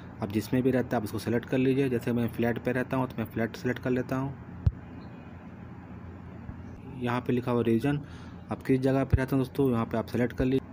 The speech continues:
जैसे कि मैं रहता हूँ रियाद में, और रियाद सिलेक्ट कर लेता हूँ। इसके बाद दोस्तों, सिटी, आप किस सिटी में रहते हैं, आप सिटी यहाँ पे select कर लीजिए।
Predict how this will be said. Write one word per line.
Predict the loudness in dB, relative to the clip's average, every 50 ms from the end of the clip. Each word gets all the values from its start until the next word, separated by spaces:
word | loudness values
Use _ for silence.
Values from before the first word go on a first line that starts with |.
| -14 -14 -14 -10 -8 -6 -2 0
जैसे | 2 2 2 4
कि | 4 4
मैं | 6 6 6
रहता | 4 4 4 4 4
हूँ | 4 6
रियाद | 6 6 4 4 4 4
में, | 4 4 4 4 2 -2 -6 -8 -8 -10 -12 -14 -14 -14 -14 -14 -14 -14 -14 -14 -14 -14 -14 -14 -10 -4 0
और | 2
रियाद | 4 4 4 4
सिलेक्ट | 2 2 2 2
कर | 2 4
लेता | 4 4 4 2 2 0
हूँ। | 0 0 -2 -6 -10 -14 -16 -16 -16 -16 -14 -14 -14 -14 -14 -14 -12 -12 -12 -14 -14 -14 -14 -14 -14 -14 -14 -14 -14 -14 -12 -12 -12 -12 -12 -14 -14 -14 -14 -14 -14 -14 -14 -14 -12 -10 -8 -6
इसके | -2 0 2
बाद | 4 6 6
दोस्तों, | 4 4 2 0
सिटी, | 2 2 2 2 4 4 4 4
आप | 2 0 0
किस | 0 -2 0
सिटी | 2 2 2 4 6 6
में | 8 8
रहते | 6 4 2 2 2
हैं, | 2 2
आप | 2 0
सिटी | 2 2 2 4 4 4
यहाँ | 4 4 2
पे | 0 0
select | 0 2 2 2 2
कर | 2 2 4
लीजिए। | 4 4 4 4 4 2 2